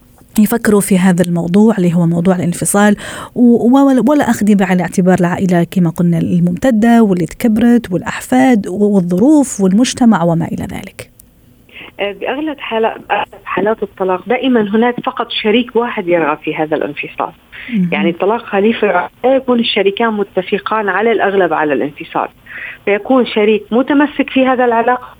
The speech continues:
Speaker 2: وشريك هو يرغب أن يكون خارج هذا القفص الزوجي.
Speaker 1: مهم.
Speaker 2: لذلك أول نصيحة، ترووا باتخاذ قرار، أعطوا فرصة للشريك. يعني أنا أريد طلاق، لا يحدث الطلاق. مبدئيا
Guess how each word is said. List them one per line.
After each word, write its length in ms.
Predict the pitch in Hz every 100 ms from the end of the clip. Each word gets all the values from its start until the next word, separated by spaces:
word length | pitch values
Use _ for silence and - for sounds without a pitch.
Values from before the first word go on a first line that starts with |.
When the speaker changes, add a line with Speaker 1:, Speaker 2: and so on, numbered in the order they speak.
| _ - -
Speaker 2:
وشريك 500 | 208 220 254 269 294
هو 180 | - 247
يرغب 500 | 233 254 269 247 247 - _ -
أن 120 | 233
يكون 280 | 233 240 240
خارج 400 | 240 233 214 196
هذا 180 | 196 175
القفص 440 | - - 165 -
الزوجي. 440 | 156 143 131 135 - _ -
Speaker 1:
مهم. 400 | 190 175 196 175 202
Speaker 2:
لذلك 520 | 214 277 294 240 -
أول 320 | 294 311 226
نصيحة، 500 | 180 - 175 - 175 - - - -
ترووا 480 | 240 294 330 285 277
باتخاذ 480 | 208 - - 208 208
قرار، 420 | - 185 185 175 - _ _ _ - - - _ _
أعطوا 420 | 262 311 285 254 247
فرصة 420 | - 262 - 220
للشريك. 640 | 202 - 208 190 180 - - - - -
يعني 300 | 180 196 190 - - - -
أنا 200 | 233 220
أريد 220 | 240 254 -
طلاق، 360 | 247 285 285
لا 80 | 269
يحدث 360 | 285 196 185 -
الطلاق. 520 | - 151 156 - - _ - - _ _ -
مبدئيا 580 | 135 - 202 190 208